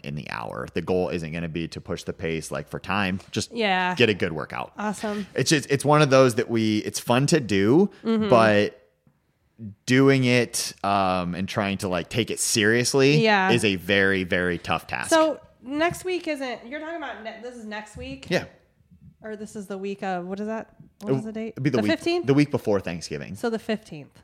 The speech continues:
Speaker 2: the week of the fifteenth.
Speaker 1: Correct. The Fran is on the fifteenth.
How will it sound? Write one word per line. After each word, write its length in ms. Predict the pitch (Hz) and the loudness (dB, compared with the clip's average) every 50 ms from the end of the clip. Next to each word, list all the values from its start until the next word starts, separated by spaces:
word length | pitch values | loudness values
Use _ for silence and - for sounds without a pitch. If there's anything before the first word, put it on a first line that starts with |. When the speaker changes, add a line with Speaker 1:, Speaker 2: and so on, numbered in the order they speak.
| _ - | _ -10
Speaker 2:
the 80 | 208 | -8
week 140 | 208 208 202 | -6 -6 -6
of 80 | 208 180 | -6 -8
the 80 | 175 | -8
fifteenth. 240 | - - 180 175 - | -8 -8 -10 -6 -2
Speaker 1:
Correct. 480 | - 95 76 53 - - - - - _ _ | -2 -2 -2 -2 -6 -12 -18 -20 -20 _ _
The 100 | - 90 | -10 -8
Fran 300 | - - 113 107 101 101 | -4 -2 -2 -2 -2 -2
is 80 | 101 95 | -4 -4
on 100 | 98 92 | -4 -6
the 60 | 92 | -6
fifteenth. 440 | - - 87 - - - - - - | -6 -8 -10 -10 -10 -14 -16 -16 -18